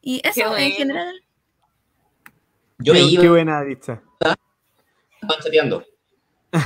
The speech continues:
Speaker 3: me decían, "Oye, esto parece un chat de Discord de las tres de la mañana". Eso decían ellos.
Speaker 4: <laughs> Qué buena, qué buena.
Speaker 2: Pon la
Speaker 4: Giovanni,
Speaker 2: tetera.
Speaker 4: eh,
Speaker 2: Ah.
Speaker 4: eh, ponga la tetera, sí.
Speaker 2: <laughs>
Speaker 4: Giovanni, llega, cuéntanos un poquito, eh,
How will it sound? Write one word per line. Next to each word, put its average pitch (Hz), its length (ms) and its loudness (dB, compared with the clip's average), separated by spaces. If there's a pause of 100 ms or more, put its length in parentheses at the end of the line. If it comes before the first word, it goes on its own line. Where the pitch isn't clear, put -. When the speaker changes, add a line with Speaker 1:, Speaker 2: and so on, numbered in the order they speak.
(180)
Speaker 3:
me 123 60 -4
decían, 131 340 0
"Oye, 139 280 2
esto 147 180 0
parece 139 280 0
un 139 80 -4
chat - 220 -14
de 139 60 -8
Discord 143 420 -2
de 135 80 -2
las 120 120 -8
tres 143 120 -12
de 151 60 -6
la 143 80 -2
mañana". 120 380 -4 (1000)
Eso 202 160 2
decían 139 240 0
ellos. 240 240 0 (280)
Speaker 4:
<laughs> 190 460 -4
Qué 180 200 6
buena, 165 560 2
qué 170 100 2
buena. 156 300 2 (160)
Speaker 2:
Pon 247 160 0
la 262 80 4
Speaker 4:
Giovanni, 233 340 4
Speaker 2:
tetera. 151 240 0 (560)
Speaker 4:
eh, 175 180 0 (180)
Speaker 2:
Ah. 185 100 0
Speaker 4:
eh, 185 60 2 (120)
ponga 165 220 0
la 156 100 0
tetera, 127 400 -2
sí. 127 280 0
Speaker 2:
<laughs> - 40 -16
Speaker 4:
Giovanni, 170 580 2
llega, 156 320 -4 (540)
cuéntanos 220 500 2
un 208 60 -8
poquito, 190 640 0
eh, 151 340 0